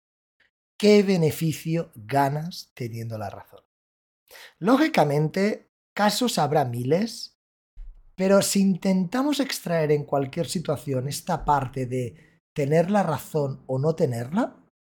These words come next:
podemos ir un paso más allá y ver que lo que buscamos quizá no es tanto tener la razón, como quizás querer generar algún cambio en la situación,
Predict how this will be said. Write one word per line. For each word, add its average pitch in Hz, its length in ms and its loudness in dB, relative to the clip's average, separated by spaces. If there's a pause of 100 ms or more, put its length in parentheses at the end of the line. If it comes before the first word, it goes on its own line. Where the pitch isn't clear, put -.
(560)
podemos 214 380 0
ir 190 80 0
un 156 100 -4
paso 135 300 -6
más 127 220 -8
allá 135 380 -4
y 147 120 -6
ver 160 260 0
que 156 220 -2
lo 139 140 -4
que 135 120 -6
buscamos 147 500 -8
quizá 147 380 -6
no 156 140 -4
es - 160 -8
tanto 135 320 -6
tener 127 260 -10
la 160 160 -2
razón, 151 560 -4 (960)
como 160 920 0
quizás 190 1000 -4 (200)
querer 175 280 -2
generar 196 440 -2
algún 170 440 -6
cambio 151 680 -4 (420)
en 113 160 -12
la 101 100 -10
situación, 139 1000 0